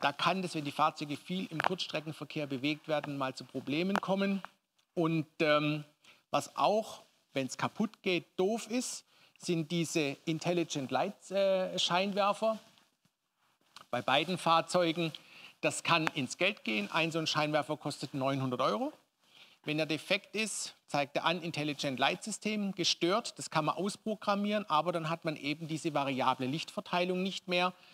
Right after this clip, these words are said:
die ja schon ein besonderes Komfortplus bei dem Fahrzeug bei Nacht ist, vor allem wenn er Speed Xenon hat.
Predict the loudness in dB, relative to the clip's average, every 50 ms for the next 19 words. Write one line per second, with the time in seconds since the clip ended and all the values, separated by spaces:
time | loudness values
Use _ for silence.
0 | -20 -20 _ _ _ _ -2 0 0 0 0 0 0 0 0 0 0 -2 -6 _
1 | -4 -2 -2 -2 -4 -6 -6 -4 -4 -2 -2 -2 -2 -4 -4 -6 -4 -6 -6 -6
2 | -4 -2 -2 -2 -2 -2 -2 -4 -4 -2 0 0 0 0 -2 -2 0 0 0 0
3 | -2 -4 -6 -2 -2 -2 2 4 2 2 2 0 -4 -8 -6 -4 -4 -2 -2 -2
4 | -2 -2 -2 -4 -4 -6 -8 -8 -8 -8 -8 -10 -10 -12 -14 -14 -16 -18 -20 -20